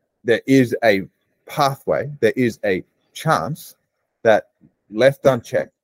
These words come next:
it can continue to degrade or degrade in such a way that you have people who I admire and respect highly, like Sam Harris, coming out and saying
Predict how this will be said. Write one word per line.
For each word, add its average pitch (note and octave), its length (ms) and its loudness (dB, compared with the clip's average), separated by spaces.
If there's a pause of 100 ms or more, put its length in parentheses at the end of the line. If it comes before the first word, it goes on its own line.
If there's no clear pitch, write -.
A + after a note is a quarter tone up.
(140)
it A2 160 -10
can G#2 460 -4
continue A2 800 -6 (800)
to G2+ 440 -4 (720)
degrade G2+ 520 0
or F#2 80 -4
degrade F#2 560 -2 (100)
in G#2 100 -12
such G#2+ 220 -4
a G2+ 40 -8
way F#2+ 160 2
that F2+ 160 -4
you G2 120 -6
have F#2+ 260 -2 (640)
people C#3+ 280 2
who A#2 160 4
I B2+ 220 6
admire G#2 420 0
and F#2+ 100 -6
respect F#2 400 -6 (180)
highly, A2+ 480 -4 (100)
like G#2 280 -4
Sam A2+ 220 -4
Harris, E2+ 300 -10 (100)
coming G#2 260 -6
out F#2 260 -8 (480)
and G#2 140 -6
saying G2+ 420 -2